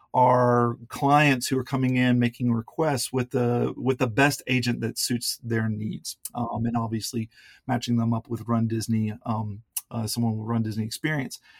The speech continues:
And, uh, and then you start working away on what's the ideal. Uh, our agents send you information, send you what, what's available,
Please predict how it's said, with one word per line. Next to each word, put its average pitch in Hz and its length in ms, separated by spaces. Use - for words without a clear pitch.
And, 143 280
uh, 143 260
and 147 180
then 175 200
you 170 120
start 175 300
working 175 500
away 156 320
on 160 280
what's 151 320
the 165 160
ideal. 160 420
Uh, 120 540
our 131 280
agents 143 320
send 151 260
you 156 100
information, 151 720
send 139 320
you 151 300
what, 131 420
what's 139 260
available, 139 680